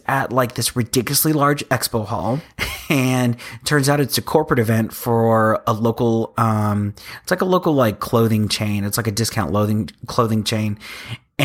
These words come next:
And they were doing this back to school event. There was literally four thousand people there, and every single one of them wanted to take their photo.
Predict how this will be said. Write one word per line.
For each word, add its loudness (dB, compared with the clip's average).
And 2
they 0
were 2
doing 2
this -2
back -4
to -6
school 2
event. 0
There 0
was 2
literally 4
four 2
thousand 0
people -4
there, -6
and 0
every 2
single 0
one 2
of 2
them -2
wanted 2
to -4
take -6
their -4
photo. -6